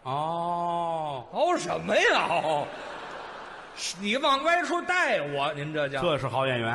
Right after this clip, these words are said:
Speaker 2: 啊。
Speaker 1: 一个李菁，一个于谦儿，这是我们离不开的人。
Speaker 2: 您捧了。
Speaker 1: 啊，这多大，多大身份？说实在的。
Speaker 2: 没有。
Speaker 1: 中国说相声里边儿，您，您算头钩了吧？
Speaker 2: 哎，不敢当。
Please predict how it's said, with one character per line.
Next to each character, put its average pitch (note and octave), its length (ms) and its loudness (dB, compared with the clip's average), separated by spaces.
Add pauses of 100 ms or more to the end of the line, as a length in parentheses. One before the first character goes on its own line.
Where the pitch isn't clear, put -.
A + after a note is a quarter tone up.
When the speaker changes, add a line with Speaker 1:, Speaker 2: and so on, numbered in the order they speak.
(420)
Speaker 2:
啊。 A3 240 -4 (340)
Speaker 1:
一 C3 140 -2
个 C#3 80 0
李 A2+ 160 -2
菁， C3 240 -4
一 B2+ 140 -2
个 B2+ 80 -2
于 B2+ 120 -2
谦 C#3 160 -4
儿， B2+ 140 -2
这 B2 160 -4
是 G#2 80 -4
我 G2 80 -4
们 G#2 140 -2
离 A#2 100 -4
不 B2 140 -6
开 C3+ 200 -4
的 A#2 120 -2
人。 F2+ 200 -6 (200)
Speaker 2:
您 C#3 160 -12
捧 - 260 -14
了。 B2+ 160 -14 (100)
Speaker 1:
啊， A2 320 -4
这 A2+ 180 -4
多 C3+ 220 -2
大， C#3 140 0
多 D3+ 160 -4
大 D3+ 80 -2
身 A#2+ 240 0
份？ F2+ 180 -4 (100)
说 G2 200 -4
实 F#2 80 -2
在 F2 120 -4
的。 E2+ 140 -12 (220)
Speaker 2:
没 A2 140 -12
有。 G#2 80 -14 (200)
Speaker 1:
中 A#2+ 160 -6
国 A#2+ 140 -2
说 B2+ 220 -2
相 A2+ 180 -2
声 F#2+ 100 -2
里 F2+ 120 -6
边 F#2 140 -6
儿， - 20 -4
您， A#2+ 200 -4 (160)
您 D#3 160 -2
算 D#3 140 -2
头 C#3+ 180 -2
钩 F3 200 0
了 D3 80 0
吧？ F#2 160 -4 (520)
Speaker 2:
哎， A3+ 200 -2
不 G3 160 -6
敢 D#3 180 -4
当。 D#3 180 -4